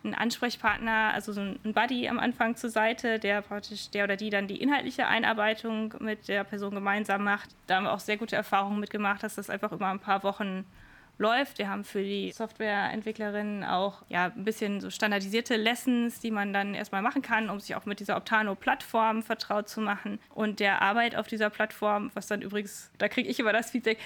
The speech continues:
"Das ist voll cool, man muss die ganzen blöden Sachen nicht machen, das ist alles schon <laughs> fertig." Kann ich jetzt selbst nicht so gut beurteilen, aber es scheint schön zu sein. Genau,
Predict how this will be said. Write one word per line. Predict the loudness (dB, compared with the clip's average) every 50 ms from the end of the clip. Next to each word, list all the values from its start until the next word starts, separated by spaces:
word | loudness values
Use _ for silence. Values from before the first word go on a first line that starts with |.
| -4
"Das | -2 -2 -2
ist | -2 -6 -2
voll | 2 2 2 2 2 2
cool, | 2 2 4
man | 4 2 2
muss | 0 -2 -2 -2
die | -2
ganzen | -2 -2 -2 -2 -2
blöden | -2 0 2 2 2 2
Sachen | 2 2 2 2 2
nicht | 0 0 0
machen, | 0 0 0 2 0
das | -2 -2 -2
ist | -4 -4 -2
alles | 0 0 0 0
schon | 0 0 -2
<laughs> |
fertig." | -2 0 2 2 2 2 2 0 0 0 0 0 -2 -2 0 0 0 0 -2 -6 -6 -6 -8 -8 -4 0
Kann | 2 2 4
ich | 2 2 2
jetzt | 0 0 2 2
selbst | 2 2 2 0 0 0
nicht | 0 2 2
so | 2
gut | 4 2 2 2
beurteilen, | 2 2 2 0 0 2 2 4 4 4 4 2
aber | 2 2 4 4 2 2
es | 2 0 2
scheint | 2 4 4 2 0 -4 -12 -20 _ _ -20 -20 -20 -20 -14
schön | -6 -2 0 0 0 0
zu | -2 0
sein. | 2 2 2 2 0 -2 -8 -16 -16 -16 -16 -16 -18 -18 -18 -20 -20 -10 -4
Genau, | 0 2 4 4 4 2 0